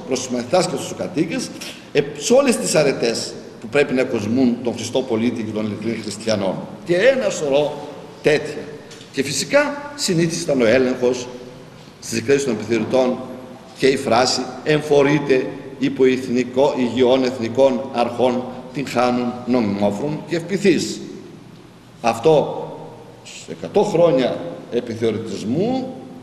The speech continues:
από το τέλος του δεκάδου νέου αιώνα μέχρι το χίλια εννιακόσια εβδομήντα ένα, ε, τα μισά χρόνια τουλάχιστον, τα, τα, μάλλον το, από το χίλια οκτακόσια, από το χίλια είκοσι τριάντα, δηλαδή τα περισσότερα, λοιπόν, ε, ήταν οπωσδήποτε, α,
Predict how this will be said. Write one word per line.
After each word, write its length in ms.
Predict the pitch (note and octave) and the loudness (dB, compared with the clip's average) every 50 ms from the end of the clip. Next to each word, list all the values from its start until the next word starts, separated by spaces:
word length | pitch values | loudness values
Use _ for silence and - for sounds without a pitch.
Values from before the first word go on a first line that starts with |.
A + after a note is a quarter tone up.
| - - | -10 -4
από 300 | B2 B2 A#2 - - B2 | -4 -4 -4 -2 -2 0
το 200 | A2+ A2 G#2 G2+ G#2 | 0 2 0 0 0
τέλος 220 | C3 C#3+ C#3 - | 0 0 0 0
του 60 | A2 | -4
δεκάδου 340 | A#2+ A#2+ A#2+ C3 B2+ G#2+ A2+ | -4 0 0 0 2 2 0
νέου 140 | A#2+ B2 A#2 - | 0 0 0 2
αιώνα 240 | A2 A#2 A#2+ A#2 A2 | 0 0 2 0 0
μέχρι 180 | A2+ A#2 A2+ | -2 -4 -4
το 60 | - | -6
χίλια 160 | - F#2+ A2 G#2+ | -10 -8 -8 -6
εννιακόσια 260 | G#2+ A#2+ A2+ A2+ F#2 E2 | -6 -6 -6 -6 -8 -8
εβδομήντα 360 | G2+ B2 C#3+ E3 G3+ A#3+ B3 | -6 -2 0 0 2 4 4
ένα, 220 | B3+ B3+ B3 B3+ - - - - - - - - - - - | 4 2 0 -4 -8 -10 -12 -12 -14 -16 -16 -18 -20 -14 -2
ε, 180 | - B2+ B2 B2 | 2 4 4 4
τα 160 | B2 B2 B2 | 4 4 4
μισά 220 | - B3+ A#3+ - B3 | 4 4 4 4 4
χρόνια 500 | A#3 - D#3+ E3 E3+ E3 D3+ C#3+ C3+ - | 2 2 2 4 4 6 4 4 0 -2
τουλάχιστον, 840 | - - - - G2 G#2 G#2+ A2 - - - - - - G3 G3 - | -2 -4 -6 -4 2 2 2 2 2 0 -6 -8 -4 -2 -2 0 0
τα, 100 | D#3 A2+ G2+ G2 - - | -2 -6 -6 -10 -10 -10
τα, 120 | A2 G2 - - - - - | -10 -10 -10 -12 -16 -18 -12
μάλλον 260 | - A#2 A#2+ A#2 B2 A2 | -10 -8 -6 -6 -8 -10
το, 280 | A#2 - - - - - | -12 -14 -16 -10 -10 -10
από 180 | - - G#2+ B2 | -10 -8 -10 -10
το 80 | A#2+ - - | -10 -10 -12
χίλια 240 | - - D#3+ D#3 C3 | -6 -2 0 0 0
οκτακόσια, 460 | G#2+ - - - F#2+ F#2+ F2 F2+ - - | 0 -2 -8 -10 -10 -12 -12 -12 -10 -6
από 80 | - B2 | -4 -4
το 60 | A2+ - | -4 -4
χίλια 140 | D3 D3 | -6 -6
είκοσι 180 | A#2+ G2+ G2+ G2+ | -6 -6 -6 -8
τριάντα, 340 | G#2+ A2 C#3 F3 F#3 F3+ F#3 | -6 -2 -2 -2 0 -2 -2
δηλαδή 260 | C#3+ A#2 A2 A2 A2 - | -4 -4 -6 -6 -6 -8
τα 60 | A#2 | -10
περισσότερα, 680 | F#2 - F#2+ F#2 F#2 - D3 C#3+ C#3+ - F3+ G#3 - - - - - - - - - - - - - - - - | -10 -10 -12 -12 -6 -4 -4 -4 -4 -4 -6 -6 -6 -8 -12 -14 -16 -18 -20 -20 -20 -20 -20 -20 -20 -20 -8 -2
λοιπόν, 380 | G#2+ B2 A2+ F3+ G3 A3 G#3+ G3+ - - - - - - - - - - - | -2 0 0 0 -2 -2 -2 -6 -8 -10 -12 -14 -16 -18 -18 -20 -20 -18 -8
ε, 100 | - C#3 C3+ C3+ C3+ C3 C3 C3 C3 B2+ B2+ B2+ B2 A#2+ A#2+ A#2+ A#2 A2 G2 - - G#2+ B2+ | -2 0 2 2 2 2 2 2 0 0 0 0 0 0 0 -2 -4 -6 -8 -10 -10 -10 -8
ήταν 240 | C3 B2+ C#3 C3+ | -4 -2 0 0
οπωσδήποτε, 760 | C3+ - G#2+ G2+ F2 G2+ G#2+ G#2+ B2+ A2 A#2 B2+ B2+ B2+ B2 - - - - - - - - | 0 0 -2 -4 -4 -4 -4 -4 -4 -4 -2 -2 -2 -4 -6 -8 -12 -14 -16 -16 -18 -12 -4
α, 120 | - F#2+ | -2 -2